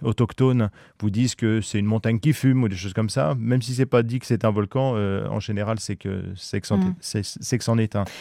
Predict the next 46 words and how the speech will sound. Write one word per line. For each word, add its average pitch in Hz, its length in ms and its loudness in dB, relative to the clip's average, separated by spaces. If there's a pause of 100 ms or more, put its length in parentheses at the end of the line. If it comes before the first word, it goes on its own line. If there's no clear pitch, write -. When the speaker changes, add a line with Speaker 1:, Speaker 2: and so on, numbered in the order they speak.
(120)
Speaker 2:
Et 226 60 2
quand 339 180 0
on 302 60 2
dit 269 120 0
qu'ils 262 80 -2
sont 226 240 -2
en 202 60 0
sommeil, 214 600 2
ça, 180 260 -2
ça - 180 -6
veut 190 80 -2
dire 190 140 -4
qu'ils - 120 -8
sont 180 120 2
définitivement 233 800 4
endormis 208 480 2
ou 294 60 -8
qu'ils 196 180 -6
pourraient 220 300 2
se - 140 -10
réveiller 202 380 0
encore, 185 460 0
euh, 143 200 -2 (400)
est-ce - 80 -20
que 170 60 -8
ça 160 120 -6
pourrait 202 240 -2
arriver ? 175 380 -2
Parce 175 100 -8
qu'en 160 140 0
France, 208 400 0
nous, 165 180 0
les, 156 140 -4
les 160 80 -2
volcans 180 320 0
d'Auvergne, 185 420 2
par 160 100 -2
exemple, 151 300 -4
est-ce - 60 2
Speaker 1:
Oui. 175 80 6
Speaker 2:
qu'on 185 60 4
pourrait 170 180 4
imaginer 247 480 4
qu'un 214 160 0
jour, 233 280 -2
euh, 170 280 0